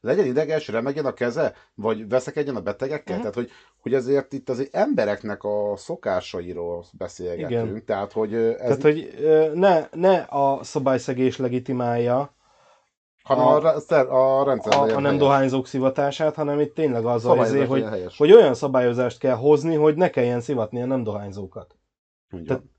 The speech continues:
Speaker 1: De,
Speaker 2: ennyi.
Speaker 1: de hozzá
Speaker 2: Tehát,
Speaker 1: kell
Speaker 2: hogy
Speaker 1: tenni
Speaker 2: ésszel kéne szabályokat hozni, nem hasraütésszerűen azért hülye szabályokat hozni, hogy valaki indokolja a létét a kibaszott íróasztal mögött.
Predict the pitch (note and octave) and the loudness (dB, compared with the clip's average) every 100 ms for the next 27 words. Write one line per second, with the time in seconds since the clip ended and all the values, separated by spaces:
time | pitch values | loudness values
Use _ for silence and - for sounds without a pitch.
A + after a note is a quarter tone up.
0 | _ - E3 C3 G#2 - A2+ D#3+ D#3+ D3 | _ 0 2 2 0 -8 -4 -2 2 0
1 | B2 G#3+ C3+ D3 C3 C#3 C3+ C#3 B2 D#3+ | 6 6 6 4 0 0 0 0 -2 -4
2 | D#3 B2+ A2+ A#2+ B2 C#3+ D#3 F3+ - - | 0 2 0 -2 -4 -4 0 -2 -4 -12
3 | - E3+ A2 C#3 - B2 A#2+ A#2+ A2+ - | 2 4 4 0 -2 -4 -4 -4 -6 -2
4 | C3+ D3+ E3+ F3 - - - D#3+ B2+ C3+ | 0 2 2 0 -4 -20 -2 0 2 2
5 | C3+ - - - F#3+ C3 A#2 - D#3 C3 | 0 -4 -14 0 2 2 0 -2 2 4
6 | A#2 A2 A2 - D#3 E3 C3 E3+ C3 - | 4 0 -2 2 2 4 4 4 4 2
7 | C3+ C3+ F#3+ F3 C#3+ - B2 B2 B2+ D3+ | -4 0 2 4 4 2 0 2 2 2
8 | B2 B2+ A#2 A2+ D#3+ A2+ G#2 A#2+ - B2+ | 0 -2 -4 -4 -4 -4 -4 -6 -2 -2
9 | G2+ F#2+ - G2+ F#2+ F#2+ F2 - | -2 -8 -12 -14 -12 -12 -14 -18